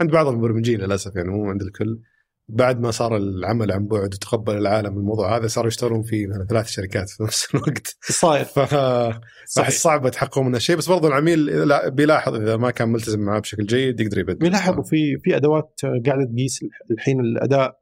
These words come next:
Speaker 2: آه، هذا، ووجود سي تي او شاطر أو،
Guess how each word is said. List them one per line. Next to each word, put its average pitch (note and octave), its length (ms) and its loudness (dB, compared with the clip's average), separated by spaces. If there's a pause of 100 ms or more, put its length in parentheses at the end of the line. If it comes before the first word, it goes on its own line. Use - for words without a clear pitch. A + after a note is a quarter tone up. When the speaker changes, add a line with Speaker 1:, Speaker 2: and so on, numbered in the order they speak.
(140)
Speaker 2:
آه، A#2+ 260 -2
هذا، B2+ 220 2
ووجود C3 800 0
سي - 160 -4
تي C3+ 140 -4
او C3 180 4
شاطر B2+ 500 0
أو، A#2+ 300 2